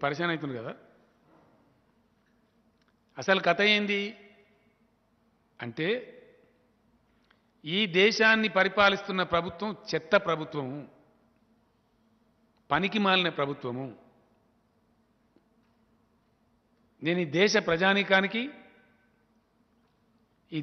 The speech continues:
దేశ యువతకు ముఖ్యంగా నేను పిలిపిస్తా ఉన్నా. ఈ దేశం మీది,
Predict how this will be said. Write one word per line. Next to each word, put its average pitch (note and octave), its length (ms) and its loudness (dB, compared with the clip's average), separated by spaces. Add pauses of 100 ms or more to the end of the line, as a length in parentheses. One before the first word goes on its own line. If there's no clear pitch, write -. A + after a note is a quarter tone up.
దేశ G3 140 0 (160)
యువతకు G3+ 400 4
ముఖ్యంగా B2+ 360 -4 (440)
నేను D3 180 -12
పిలిపిస్తా E3+ 460 -6
ఉన్నా. G2 140 -12 (1400)
ఈ D#3+ 40 -6 (120)
దేశం F3 240 0 (100)
మీది, D3+ 280 0